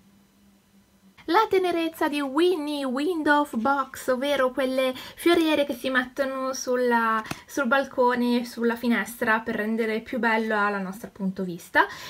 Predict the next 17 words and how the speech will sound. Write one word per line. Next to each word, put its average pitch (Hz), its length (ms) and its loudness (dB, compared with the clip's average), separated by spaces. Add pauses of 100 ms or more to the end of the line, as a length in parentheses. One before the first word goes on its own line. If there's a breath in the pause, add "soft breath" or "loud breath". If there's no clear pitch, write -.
(140 loud breath)
E, 285 460 4
ed - 200 0
è 262 100 0
carinissima 285 640 -2
perché 240 260 -4
ha 202 200 4
tutti 392 240 -4
questi 311 300 -8
fiori, 208 420 -2
un 247 120 0
cespuglio 247 640 -4
pieno 202 220 -6
di 190 100 -8
fiori, 208 580 -2
rosa 208 360 -2
e 175 60 -6
giallo, 185 560 -2